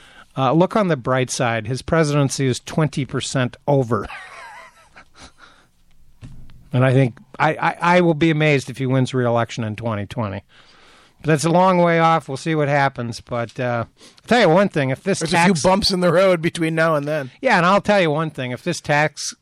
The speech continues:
Speaker 1: tax cut, uh, passes as is, uh, w-, we're headed for massive deficits, a probable stock market crash, and, uh, possibly another banking crisis, uh, for a variety of reasons. I,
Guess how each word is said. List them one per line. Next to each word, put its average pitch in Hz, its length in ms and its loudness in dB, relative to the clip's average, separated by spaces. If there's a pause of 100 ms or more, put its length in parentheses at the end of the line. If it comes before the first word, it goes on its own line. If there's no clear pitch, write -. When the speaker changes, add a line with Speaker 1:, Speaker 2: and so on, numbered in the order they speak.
Speaker 1:
tax 139 320 -4
cut, - 360 -6
uh, 117 240 -8
passes 131 560 -2
as 117 260 -2
is, 120 540 -2
uh, 101 420 -8 (480)
w-, 143 460 -8
we're 156 260 2
headed 143 320 2
for 127 140 -8
massive 139 420 0
deficits, 127 800 -4 (560)
a 135 120 -4
probable 143 600 0
stock 135 400 0
market 120 380 -2
crash, 120 640 -2
and, 113 520 -2
uh, 110 280 0 (520)
possibly 123 540 0
another 117 280 0
banking 123 440 -2
crisis, 113 600 -4 (800)
uh, 123 360 -2
for 135 180 0
a 135 60 4
variety 127 480 4
of 110 100 -4
reasons. 113 480 -2 (100)
I, 147 160 -2